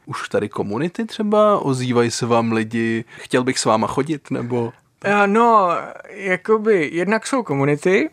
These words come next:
Speaker 2: a lidí, který to mají třeba, třeba podobně. Prej je i seznamka nějaká, která je specializovaná takhle jako na to.
Speaker 1: Mhm.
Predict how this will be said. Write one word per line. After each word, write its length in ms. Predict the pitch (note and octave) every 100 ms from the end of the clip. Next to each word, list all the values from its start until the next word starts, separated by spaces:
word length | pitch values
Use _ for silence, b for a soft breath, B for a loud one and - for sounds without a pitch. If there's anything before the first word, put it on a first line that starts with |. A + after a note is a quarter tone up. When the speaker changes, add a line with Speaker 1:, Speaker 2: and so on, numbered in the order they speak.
| _
Speaker 2:
a 200 | D#3 D3+
lidí, 340 | D3+ D3 D#3 D#3
který 300 | - D3+ D3+
to 100 | D3+
mají 260 | D3+ D3+
třeba, 300 | D3 D#3+ D3+ D3+ D3+ D3+ D3 D3
třeba 500 | C#3+ D3+ D#3 D3+ D3+
podobně. 680 | C#3+ C#3+ C#3 C#3 D3 G3 B3 - _ B B B D#3
Prej 160 | - D3+
je 60 | D#3+
i 80 |
seznamka 500 | D#3 D3 D3 E3+ F#3+
nějaká, 360 | D3+ D3 D3 C#3
která 280 | - D3+ D3
je 120 | C#3+
specializovaná 680 | - D3+ D#3+ D#3 D3+ D#3+ D3+
takhle 280 | D3+ - D#3
jako 200 | D3+ D#3+
na 100 | D3
to. 180 | - G#2+
Speaker 1:
Mhm. 180 | A2